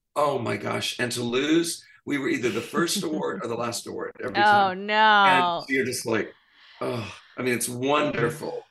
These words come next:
Speaker 1: wonderful to be nominated. And I hope I am again. But,
Speaker 2: <laughs>
Speaker 1: but it was, um, that, but yes. So the first season, I actually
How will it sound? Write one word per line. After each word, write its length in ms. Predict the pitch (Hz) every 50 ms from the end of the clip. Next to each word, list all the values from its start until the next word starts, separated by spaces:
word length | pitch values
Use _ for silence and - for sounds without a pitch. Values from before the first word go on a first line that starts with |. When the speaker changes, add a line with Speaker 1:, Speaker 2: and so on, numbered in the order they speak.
| - -
Speaker 1:
wonderful 380 | 135 135 123 120 - 113 113
to 20 | 110
be 80 | 113 110
nominated. 520 | 113 113 110 113 107 107 107 - 104 101
And 100 | 104 110
I 60 | 117
hope 180 | 110 113 110 -
I 80 | - 110
am 140 | 110 113 117
again. 260 | 113 117 117 117 - 107 -
But, 320 | 123 120 123 - - - - 262 - - 254 220
Speaker 2:
<laughs> 260 | - - - 190 -
Speaker 1:
but 520 | 147 143 127 107 - - - - 185 - - - - - _ _ - - 139
it 140 | 143 - -
was, 380 | 139 135 135 120 107 104 101 104
um, 380 | 123 123 117 110 104 95 - - _ _ _ - 117
that, 320 | 107 135 120 101 - - 113
but 140 | 143 - 147
yes. 240 | 143 131 120 - -
So 160 | - 139 127
the 140 | 113 123 117
first 380 | - - 190 208 208 202 - -
season, 440 | 170 147 127 113 113 113 123 117 -
I 120 | - 127 127
actually 520 | 123 - - - 135 - 123 117 113